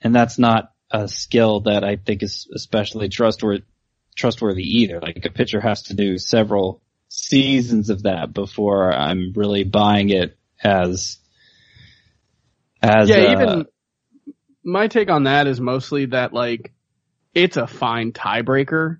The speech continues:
Speaker 2: It can help you outperform your peripherals a little bit. But generally speaking, like, if you don't do the other things that we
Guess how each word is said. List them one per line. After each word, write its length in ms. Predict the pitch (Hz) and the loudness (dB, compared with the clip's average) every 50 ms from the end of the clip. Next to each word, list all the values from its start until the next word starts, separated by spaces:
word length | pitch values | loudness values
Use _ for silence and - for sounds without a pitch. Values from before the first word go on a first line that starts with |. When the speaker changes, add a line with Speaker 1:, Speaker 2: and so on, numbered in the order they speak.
| _ _ _ _ _ _ _ _ _ _ - | _ _ _ _ _ _ _ _ _ _ 0
Speaker 2:
It 180 | 156 165 175 - | 0 0 0 0
can 140 | - 135 | -2 -4
help 280 | 117 120 127 135 - - | -2 -2 -2 -2 -2 0
you 120 | 139 131 | 0 0
outperform 640 | 120 117 120 - 120 120 123 113 120 131 123 123 127 | 2 2 0 -2 -2 -4 -6 -4 -2 -2 0 0 0
your 80 | 123 120 | 0 -2
peripherals 540 | - - 123 120 123 127 - 131 120 123 107 | -2 0 0 0 0 0 0 0 0 0 -2
a 80 | 90 69 | -4 -6
little 280 | 78 92 113 120 135 | -4 -2 0 0 2
bit. 340 | 135 175 180 185 - - - _ _ _ _ _ _ _ _ _ _ _ _ _ _ _ _ _ | 4 4 4 2 2 -2 -10 _ _ _ _ _ _ _ _ _ _ _ _ _ _ _ _ _
But 200 | - 175 175 165 | 2 4 4 4
generally 480 | 139 156 214 247 220 185 165 143 123 127 | 4 4 4 4 6 6 4 4 2 -2
speaking, 500 | - - - 139 135 143 147 160 151 147 | -4 -4 -2 0 0 0 2 0 0 2
like, 160 | 139 143 - | 0 0 -4
if 80 | 127 113 | -6 -4
you 100 | 127 127 | 0 0
don't 200 | 131 131 95 120 | 0 0 0 0
do 140 | 123 123 120 | -2 -2 0
the 160 | 113 104 92 | 0 -2 -2
other 180 | 98 107 120 123 | 0 0 -2 -2
things 520 | 123 - 135 131 127 131 135 135 135 - | 0 0 2 2 2 2 0 -2 -4 -4
that 200 | - 139 139 131 | 0 0 2 2
we 240 | 123 135 131 123 123 | 2 2 0 0 -2